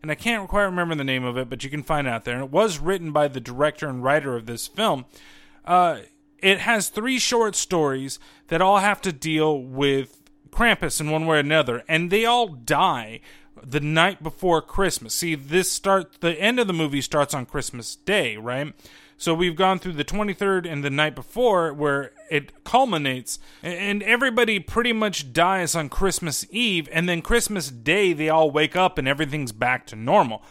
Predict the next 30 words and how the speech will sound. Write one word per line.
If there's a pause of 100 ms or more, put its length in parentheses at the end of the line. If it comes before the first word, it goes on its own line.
(240)
which
is
the
same
as
this
film.
So
it
kinda
leads
a
lot
of
people
to
believe (360)
that
that
is
the
ending
of
the
film,
that (260)
it's
not
about
them